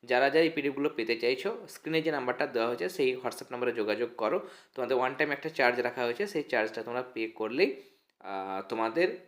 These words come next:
যাবতীয় যতগুলো টেস্ট পেপারের সলিউশন হয়ে আছে এখনো পর্যন্ত till now, সবগুলো পিডিএফ আমরা তোমাদের, আহ, আহ, সেই, আহ, তোমার WhatsApp নাম্বারে পাঠিয়ে দেবো এবং তোমাকে কিন্তু,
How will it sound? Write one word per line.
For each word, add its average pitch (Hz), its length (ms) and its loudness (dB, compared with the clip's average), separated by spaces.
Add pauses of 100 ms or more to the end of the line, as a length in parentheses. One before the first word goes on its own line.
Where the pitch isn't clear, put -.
(140)
যাবতীয় 143 540 2
যতগুলো 147 460 0
টেস্ট 143 400 -6
পেপারের 151 220 -4
সলিউশন 127 400 -6
হয়ে 120 320 2
আছে 120 400 0
এখনো 120 260 -6
পর্যন্ত 113 460 -6
till 147 360 0
now, 143 160 2 (600)
সবগুলো 185 840 6
পিডিএফ 165 360 6
আমরা 120 200 -6
তোমাদের, 113 320 -2 (200)
আহ, 90 600 -4
আহ, 101 220 -4
সেই, 131 520 -4
আহ, 95 200 -8
তোমার 113 280 -6
WhatsApp 131 260 -8
নাম্বারে 123 300 -4
পাঠিয়ে 120 320 -2
দেবো 165 200 -2
এবং 160 280 -4 (120)
তোমাকে 110 320 -8
কিন্তু, 131 420 -4